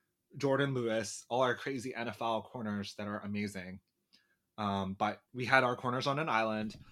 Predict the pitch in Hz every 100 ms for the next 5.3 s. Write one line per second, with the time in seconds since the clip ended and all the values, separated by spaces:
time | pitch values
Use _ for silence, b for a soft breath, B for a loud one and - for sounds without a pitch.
0 | b b 127 120 123 120 127 110 123 127
1 | 101 123 117 117 110 - 123 110 98 107
2 | 110 113 110 107 - 107 110 101 92 95
3 | _ _ _ _ 117 113 110 107 - _
4 | - 127 120 - 135 - 120 107 - 135
5 | 104 98